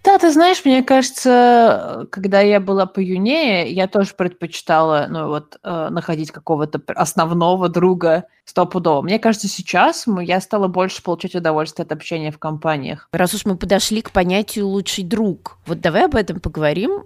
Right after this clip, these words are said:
Speaker 2: По крайней мере, раньше мне это казалось таким прям супер важным, что вот там обязательно <laughs> надо кому-то выдать титул лучшего друга. А сейчас, не знаю, мне это больше даже кажется каким-то ребячеством. Я даже читала недавно статью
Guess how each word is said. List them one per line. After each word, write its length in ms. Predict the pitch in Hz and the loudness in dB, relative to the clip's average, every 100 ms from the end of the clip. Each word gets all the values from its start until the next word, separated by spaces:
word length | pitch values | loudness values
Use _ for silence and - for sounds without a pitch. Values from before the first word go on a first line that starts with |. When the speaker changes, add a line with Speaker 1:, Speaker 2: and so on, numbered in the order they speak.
| 185 | -8
Speaker 2:
По 60 | |
крайней 240 | 180 180 180 | -4 -2 0
мере, 180 | 170 | 0
раньше 360 | 165 226 359 262 | 2 2 0 -4
мне 200 | 196 190 | -2 -4
это 120 | 175 | -4
казалось 500 | - 170 175 180 170 - | -6 -4 -2 -2 -4 -8
таким 280 | 165 190 | -6 -6
прям 180 | 175 151 | -4 -4
супер 320 | - 175 180 151 | -4 -6 -6 0
важным, 380 | 165 254 233 175 | 2 4 2 -4
что 180 | - | -6
вот 360 | 151 165 196 - - - _ | -4 -2 -4 -6 -20 -20 _
там 220 | 185 151 | -6 -4
обязательно 560 | 170 170 190 - - 208 | -4 0 0 2 2 2
<laughs> 0 | |
надо 120 | 180 | 2
кому-то 400 | 170 175 180 175 | 0 0 0 -2
выдать 380 | 196 180 170 - | -2 -2 -4 -6
титул 320 | 196 185 170 | -8 -4 -4
лучшего 420 | 156 165 - 160 | -4 -6 -8 -10
друга. 540 | 156 170 208 285 185 165 - | -8 -6 -6 0 -2 -2 -6
А 260 | 156 151 | -2 0
сейчас, 880 | 151 - 160 - 180 320 - - - - - - - | -2 -8 -10 -4 0 0 -2 -8 -12 -14 -18 -18 -8
не 160 | 180 | -6
знаю, 280 | 165 180 165 | -2 0 0
мне 160 | 160 165 | 0 -2
это 180 | 165 | -4
больше 380 | 165 170 190 - | -6 -2 -2 0
даже 200 | 185 175 | -2 -2
кажется 340 | - 180 - - | -2 -2 -2 -6
каким-то 420 | 175 - 180 180 | -6 -4 -6 -6
ребячеством. 640 | 180 190 185 151 - 160 151 | -4 0 0 0 -6 -6 -2
Я 80 | 165 | 0
даже 260 | 214 269 | 0 0
читала 380 | - - 180 233 | -6 0 2 4
недавно 380 | 214 175 185 208 | 2 0 0 -2
статью 640 | - 165 160 170 190 294 | -4 -6 -6 -4 -2 -2